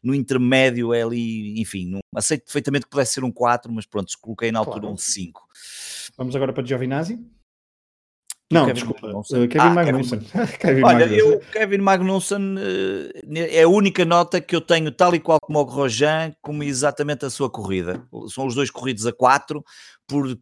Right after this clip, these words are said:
Speaker 1: porque, porque aquilo, pá, não, eu não consi-, não, não, não, não sei,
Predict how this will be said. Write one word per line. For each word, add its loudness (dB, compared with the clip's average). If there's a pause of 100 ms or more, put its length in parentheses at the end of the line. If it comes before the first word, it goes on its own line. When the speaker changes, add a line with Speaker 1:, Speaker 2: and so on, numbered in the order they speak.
Speaker 1:
porque, -6
porque -10
aquilo, -6 (300)
pá, -8
não, -12
eu -6
não -6
consi-, -6
não, -6
não, -4
não, 0
não 0
sei, 2